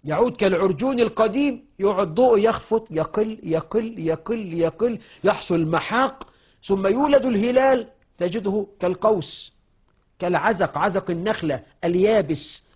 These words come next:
قال: "حتى عاد كالعرجون القديم". والعرب تسمي كل ثلاث ليال من الشهر باسم باعتبار القمر، كما قال العلامة ابن كثير، فيسمون الثلاث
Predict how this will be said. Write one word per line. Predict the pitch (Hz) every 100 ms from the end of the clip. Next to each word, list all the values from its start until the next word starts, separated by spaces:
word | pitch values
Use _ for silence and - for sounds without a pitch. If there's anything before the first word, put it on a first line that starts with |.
| -
قال: | 156 180 196 175 143 - _ _ - -
"حتى | - 180 - 185
عاد | 175 151 226 202 196
كالعرجون | 185 180 151 175 156 135 240 214
القديم". | 185 170 175 165 226 208 131
والعرب | 139 240 233 254 285 262 240 220 - - -
تسمي | 196 - 269 240 220 196
كل | 185 277 254 202 185
ثلاث | 185 180 202 247 226 180 -
ليال | 165 165 160 175 220 240 220 185 170
من | 156 160 170
الشهر | 165 - - 254 262 220 254 254 - _ -
باسم | 139 202 294 294 - 247 294 269 - -
باعتبار | 160 165 - 156 240 226
القمر، | 196 - 180 147 - - _ _ _ -
كما | 160 160
قال | 151 202 196
العلامة | 165 151 151 185 208 180 170 135 - - -
ابن | 202 165 165
كثير، | 165 143 165 143 117 - -
فيسمون | 202 214 196 220 233 285
الثلاث | 254 - 214 226 254 254 -